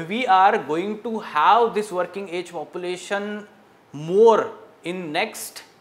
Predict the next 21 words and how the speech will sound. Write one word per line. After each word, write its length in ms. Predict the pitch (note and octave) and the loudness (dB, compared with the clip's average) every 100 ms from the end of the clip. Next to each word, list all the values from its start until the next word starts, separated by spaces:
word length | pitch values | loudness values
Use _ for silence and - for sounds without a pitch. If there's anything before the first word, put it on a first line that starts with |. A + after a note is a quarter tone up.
| _ _ | _ _
two 200 | G3+ G3+ | -6 -4
to 140 | G3+ G3+ | -4 -6
three 240 | G#3 F#3+ | -6 -8
decades, 680 | D3 D3 D3 E3+ A#2+ A2+ - | -6 -6 -2 -2 -2 -6 -4
and 240 | D#3+ G3+ G3+ | -2 -2 -2
after 540 | C#3 E3 - D4+ C#4+ | 2 2 4 4 6
that 340 | A3+ G#3+ B3+ - - - | 6 6 4 -4 -16 -6
the 80 | F3+ | -2
dependent 580 | F3 A3+ C#4 C#4 D4 C4+ | -2 0 0 2 0 2
population 640 | A3+ A#3 A#3+ A#3+ B3+ G#3+ | 0 0 -4 -2 -2 -2
will 140 | A3 | -4
increase, 640 | F#3+ F#3 F3+ F3 D3 A#2 - | -4 -8 -8 -6 -6 -8 -10
that 240 | C#3+ C#3+ | -6 -4
is 300 | G#3+ C#4+ - - _ - - | -4 -6 -10 -20 _ -20 -18
the 100 | F3+ | -14
aged 540 | E3 F3 F3+ F#3 F#3 F3+ | -6 -4 -2 0 0 0
population, 640 | C#3+ - C3 A#2 A2 G#2 - _ _ _ _ _ _ _ | -4 -4 -8 -8 -10 -18 -20 _ _ _ _ _ _ _
because 300 | D#3 F#3+ D3 | -2 -2 -2
this 180 | F#3 | -6
population 720 | - E3 E3 F#3 F#3 F#3+ G3 F#3+ _ _ _ _ _ | -2 -2 -2 -4 -2 -4 -6 -12 _ _ _ _ _
is 360 | D#3 E3 D#3+ | -8 -8 -10